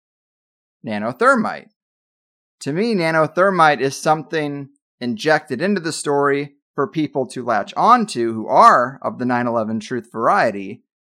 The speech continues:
so that it keeps the prospect of this unknown alternative energy technology off the table. You see how it's a limited hangout. If they can't keep both things a secret,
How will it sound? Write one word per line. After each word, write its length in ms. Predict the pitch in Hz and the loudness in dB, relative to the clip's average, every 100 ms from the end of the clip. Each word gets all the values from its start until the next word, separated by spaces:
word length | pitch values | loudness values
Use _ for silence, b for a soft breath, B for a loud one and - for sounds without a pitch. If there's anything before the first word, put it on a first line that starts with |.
| _ | _
so 160 | - 139 | -10 -2
that 100 | 147 | 0
it 220 | 143 - - | -2 -6 -12
keeps 680 | - 214 170 - - - - _ _ _ _ _ | -4 -2 -2 -8 -16 -16 -20 _ _ _ _ _
the 140 | 127 127 | -10 -4
prospect 800 | - 175 185 - 135 123 123 - | 4 4 4 0 -2 0 -2 -4
of 180 | 135 | -6
this 180 | 131 123 - | -6 -8 0
unknown 800 | 151 151 143 151 139 120 113 127 _ _ _ _ _ _ _ - | 0 0 -2 0 0 -2 -4 -10 _ _ _ _ _ _ _ -4
alternative 540 | 107 160 160 147 139 | -4 -2 -2 0 0
energy 340 | 156 147 135 127 | 0 0 -2 -4
technology 680 | 135 117 151 165 127 127 123 | -6 -2 0 0 0 -4 0
off 320 | 143 139 - | 2 2 -4
the 80 | 113 | -14
table. 600 | - 220 196 - - _ _ _ _ _ _ _ | -4 0 0 -2 -14 _ _ _ _ _ _ _
You 80 | - | -14
see 420 | - 151 147 147 _ | -6 -2 -2 -4 _
how 220 | 127 123 | -2 -2
it's 180 | 113 - | -2 -4
a 240 | 110 107 - _ _ _ | -4 -4 -10 _ _ _
limited 340 | 131 127 120 120 | -2 -2 -2 -2
hangout. 520 | 196 202 110 62 - _ _ _ _ _ _ _ _ _ _ - | 0 0 -2 -6 -8 _ _ _ _ _ _ _ _ _ _ -16
If 100 | 107 | -8
they 140 | 123 | -6
can't 280 | 160 160 127 | -2 -4 -2
keep 360 | 156 135 - | -6 -6 -2
both 340 | 160 196 202 - | 2 2 2 -4
things 260 | 117 110 | -2 -2
a 60 | 110 | -4
secret, 520 | - 110 101 120 156 | -8 -10 -6 -6 -6